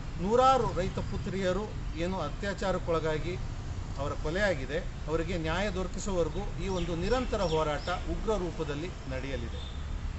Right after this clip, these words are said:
ಸೌಜನ್ಯಳಿಗೆ ನ್ಯಾಯ ದೊರಕಿಸಿಕೊಡೋಣ. ನಮ್ಮ ಜೊತೆ ಎಲ್ಲರೂ ಕೈ ಜೋಡಿಸಿ ಮಂಡ್ಯಕ್ಕೆ ಬನ್ನಿ. ನಾಲ್ಕನೇ ತಾರೀಕು ಬೆಳಗ್ಗೆ ಹನ್ನೊಂದು ಗಂಟೆಗೆ, ಏಪ್ರಿಲ್ ನಾಲ್ಕನೇ ತಾರೀಕು.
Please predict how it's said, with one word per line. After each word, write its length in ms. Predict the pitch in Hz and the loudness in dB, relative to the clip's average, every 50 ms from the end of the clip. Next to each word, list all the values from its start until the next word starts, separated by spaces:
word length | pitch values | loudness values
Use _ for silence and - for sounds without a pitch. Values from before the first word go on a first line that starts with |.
| - - - - - | -4 -4 -4 -2 0
ಸೌಜನ್ಯಳಿಗೆ 720 | 180 214 240 - 240 240 233 220 220 214 180 196 214 214 | 2 2 4 4 4 4 4 2 2 2 0 0 0 0
ನ್ಯಾಯ 280 | 180 160 160 170 180 196 | 0 0 2 2 2 0
ದೊರಕಿಸಿಕೊಡೋಣ. 680 | 185 196 170 - - 180 - - 185 165 175 170 175 185 185 - - - | 0 -2 -4 -4 -4 -4 -4 -4 -2 0 0 0 0 0 -2 -4 -4 -4
ನಮ್ಮ 140 | 147 151 147 | -2 -2 0
ಜೊತೆ 240 | 156 147 - 165 | 0 0 2 2
ಎಲ್ಲರೂ 300 | 156 151 151 170 170 175 - - - - - - | 2 2 2 0 0 0 -2 -2 -2 -2 -2 0
ಕೈ 120 | 175 190 | 0 0
ಜೋಡಿಸಿ 420 | 190 180 202 180 156 - - 185 185 - - - - - - - - - - - - - - | 0 -2 -2 -2 -2 -2 -2 -2 -2 -2 -2 -4 -4 -4 -6 -4 -4 -4 -4 -4 -4 -2 -2
ಮಂಡ್ಯಕ್ಕೆ 340 | 170 208 240 262 262 208 190 | 0 0 2 2 2 2 4
ಬನ್ನಿ. 260 | 220 226 220 214 226 220 - - - - - 151 | 2 2 4 2 0 -2 -2 -4 -4 -4 -2 0
ನಾಲ್ಕನೇ 380 | 160 175 196 196 - 226 233 | 0 0 0 0 0 -2 -2
ತಾರೀಕು 800 | 220 - 208 180 165 160 - - 196 208 196 - - - - - | 0 0 0 0 0 0 -2 -2 -4 -4 -4 -2 -4 -4 -4 -2
ಬೆಳಗ್ಗೆ 260 | 151 180 202 185 - | -2 -2 -2 0 0
ಹನ್ನೊಂದು 400 | 180 165 170 185 208 220 214 190 | 0 0 0 0 0 0 0 0
ಗಂಟೆಗೆ, 400 | 175 160 143 - 156 151 151 156 | 0 0 0 0 0 0 0 -2
ಏಪ್ರಿಲ್ 460 | 147 143 143 151 165 - - 165 165 | -2 -2 -2 -2 -2 -2 -2 -2 -2
ನಾಲ್ಕನೇ 400 | 160 156 151 151 151 151 139 - | -2 -2 -2 -2 -2 -4 -4 -4
ತಾರೀಕು. 280 | 135 127 113 107 - | -2 -2 -2 -2 -4